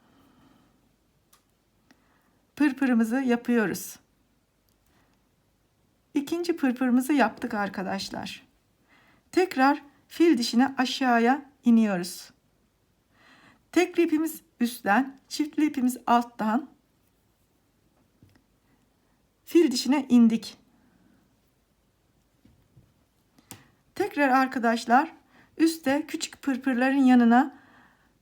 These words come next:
boşluğa giriyoruz ve ipimizi sıkıştırıyoruz.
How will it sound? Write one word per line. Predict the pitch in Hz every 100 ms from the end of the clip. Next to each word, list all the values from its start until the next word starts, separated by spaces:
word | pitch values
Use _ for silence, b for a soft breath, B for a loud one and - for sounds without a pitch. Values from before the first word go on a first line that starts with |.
| _
boşluğa | 233 294 277 247 262 269
giriyoruz | 240 240 226 180 180 - - _ _ _ _ _ _ _ _ _ -
ve | 320 -
ipimizi | 320 311 247 220 294 349 _ _ _ _ _ _ _ _
sıkıştırıyoruz. | - 277 269 277 - 226 196 175 - -